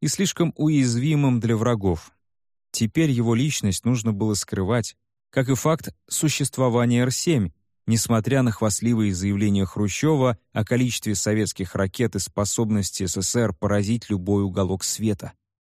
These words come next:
Это относилось и к большому новому полигону в Казахстане с кодовым названием нип пять, научно-исследовательский испытательный полигон номер пять, созданному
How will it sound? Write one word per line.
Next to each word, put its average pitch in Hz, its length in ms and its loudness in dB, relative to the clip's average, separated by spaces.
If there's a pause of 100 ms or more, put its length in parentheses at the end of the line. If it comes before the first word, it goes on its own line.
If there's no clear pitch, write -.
(400)
Это 160 240 2
относилось 151 640 0
и 131 160 0
к 131 80 -4
большому 135 680 2
новому 123 480 2
полигону 123 580 2
в - 60 -8
Казахстане 120 840 0
с - 140 -8
кодовым 110 460 2
названием 117 680 2 (160)
нип 110 500 2 (200)
пять, 131 420 -2 (380)
научно-исследовательский 120 1400 0
испытательный 90 720 -4
полигон 110 540 0
номер 98 340 -2
пять, - 380 -4 (280)
созданному 156 720 2